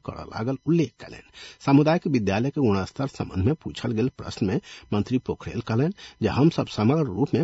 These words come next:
पाठ्यक्रम के पूर्ण रूप मे पुनः संरचना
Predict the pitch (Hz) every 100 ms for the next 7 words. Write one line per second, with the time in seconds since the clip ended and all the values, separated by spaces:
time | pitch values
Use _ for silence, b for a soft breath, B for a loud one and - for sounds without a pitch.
0 | - 98 101 - 120 131 127 120 113 113
1 | 87 127 147 139 - 113 92 - - 95
2 | 101 - 131